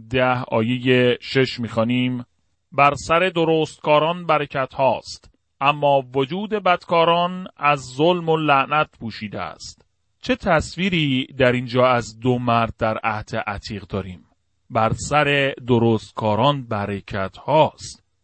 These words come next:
این سخن سموئیل را به یاد من می‌آورد. «اما وجود بدکاران از ظلم و لعنت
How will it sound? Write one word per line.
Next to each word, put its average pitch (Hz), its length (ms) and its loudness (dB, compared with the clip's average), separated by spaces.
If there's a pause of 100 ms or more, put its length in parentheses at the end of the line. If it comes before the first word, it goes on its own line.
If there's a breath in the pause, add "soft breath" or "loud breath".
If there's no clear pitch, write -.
(100)
این 185 340 2 (100)
سخن 165 540 -2
سموئیل 139 680 0
را 120 140 4
به 107 140 -2
یاد 107 200 0
من 101 240 -2
می‌آورد. 92 720 -6 (540)
«اما 170 540 4 (100)
وجود 156 340 -2
بدکاران 196 1040 0
از 135 400 -4
ظلم 175 320 4
و 165 80 0
لعنت 139 540 0